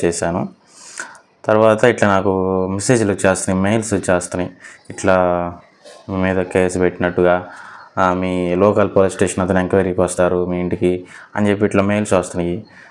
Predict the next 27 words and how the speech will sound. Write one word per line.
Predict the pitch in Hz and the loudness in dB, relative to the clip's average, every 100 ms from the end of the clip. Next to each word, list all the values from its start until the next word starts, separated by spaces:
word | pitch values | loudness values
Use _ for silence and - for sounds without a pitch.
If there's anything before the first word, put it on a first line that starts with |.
| - | -8
సరే | - 92 95 104 107 107 | 0 2 4 4 4 2
అని | 104 | 2
చెప్పి | 104 104 131 104 98 98 | 0 0 2 2 0 0
నాకు, | 95 92 92 90 90 92 95 135 151 | -2 -2 -2 -2 -2 -4 -6 -8 -4
మాకు | 95 92 | -2 0
తెలిసిన | 101 98 110 98 | 0 0 0 0
లీగల్ | 95 95 95 | 0 0 0
అడ్వైజర్ | 90 92 90 90 | 0 -2 -2 -4
ఒక | 87 90 | -2 -4
అతను | 87 92 | -2 -2
ఉండి | 92 123 | -2 -2
అతనికి | 131 98 90 | 0 -2 0
కాల్ | - 90 90 90 | 2 2 2 -4
చేసి | 90 98 | -2 0
జరిగిందంతా | 95 92 92 90 95 | 0 0 -2 -2 -4
చెప్పేశాం. | 95 - 90 90 104 _ _ _ - - - 98 | -4 -6 -8 -8 -16 _ _ _ -20 -20 -14 -2
ఇవన్నీ | 95 92 101 113 127 131 | 0 2 0 2 2 2
బొచ్చెడు | 110 98 104 98 | 2 2 2 2
చూస్తున్నాం | 101 - 104 95 | 0 -2 -2 -2
మేము | 92 90 92 98 90 87 101 - _ | -4 -4 -2 -2 -4 -4 -8 -14 _
రోజుకొచ్చేసి. | 98 95 95 92 85 90 87 127 131 107 - - _ _ 107 | 0 0 0 -4 0 -2 0 0 0 -4 -14 -20 _ _ -8
ఏది | 95 90 90 95 101 110 | -2 0 0 0 0 0
నమ్మొద్దు, | 95 92 90 107 | -2 -4 -4 0
మీరేం | 117 104 90 90 90 98 95 | 0 0 -2 0 -2 -2 -2
చేయమాకండి, | 90 87 92 | -2 -2 -2
ఇవన్నీ | 92 87 87 90 | -2 -2 -2 -4
ఫేక్, | - 92 87 - 131 | 0 0 0 0 -2